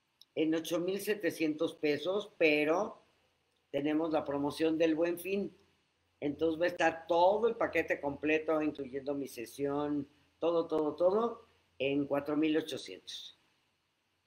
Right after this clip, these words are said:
¿Ok? Ay, en dólares, no seas malito, este, no lo puedo ahorita. En dólares, este, multiplícalo por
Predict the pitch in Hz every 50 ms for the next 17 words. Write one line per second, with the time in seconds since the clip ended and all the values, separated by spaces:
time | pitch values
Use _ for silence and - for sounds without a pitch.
0 | _ _ _ _ _ _ _ _ _ _ _ _ _ _ _ - 107 120 - 156
1 | 190 220 - - - - _ _ _ _ _ _ _ _ _ _ _ _ _ _
2 | _ _ _ _ _ _ - - 180 196 190 - 175 165 151 151 160 165 165 165
3 | 156 151 156 - - - 165 170 165 - 185 180 180 185 180 165 170 165 - 170
4 | 156 143 - 170 - - 180 165 170 170 143 - 175 190 190 196 - 190 190 190
5 | 190 185 185 180 185 185 170 165 151 147 143 135 123 123 113 - _ _ _ _
6 | _ _ _ _ _ _ _ _ _ _ _ - 156 165 175 170 196 208 214 220
7 | 220 220 214 220 220 220 220 220 202 - 185 185 185 - - 190 190 185 180 165
8 | 160 - - - 156 180 196 214 214 - 226 226 208 240 - 247 240 240 233 226
9 | 233 - 214 208 202 202 202 196 196 196 190 175 175 180 175 147